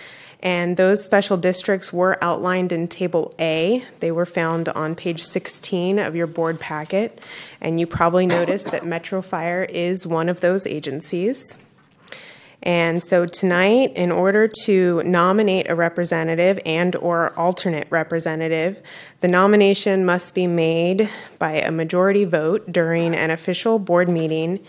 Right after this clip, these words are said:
and submitted to lafco no later than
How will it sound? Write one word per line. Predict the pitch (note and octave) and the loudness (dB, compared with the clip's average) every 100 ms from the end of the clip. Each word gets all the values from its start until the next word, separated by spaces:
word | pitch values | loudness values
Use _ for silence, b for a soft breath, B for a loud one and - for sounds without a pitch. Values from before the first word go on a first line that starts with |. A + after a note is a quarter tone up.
| B B B - | B B B -6
and | E3 | -4
submitted | E3 F3 F3+ F#3+ F#3 | -4 -2 0 0 -2
to | F#3 | -2
lafco | E3+ D#3+ E3 - F3 D#3+ D#3+ E3 | -2 -4 -8 -6 -2 0 -2 -2
no | F3 F3 F3 | 0 2 4
later | E3+ E3 E3 D#3+ | 4 4 2 0
than | D#3 D#3+ D#3 D#3 | -2 -2 -2 -4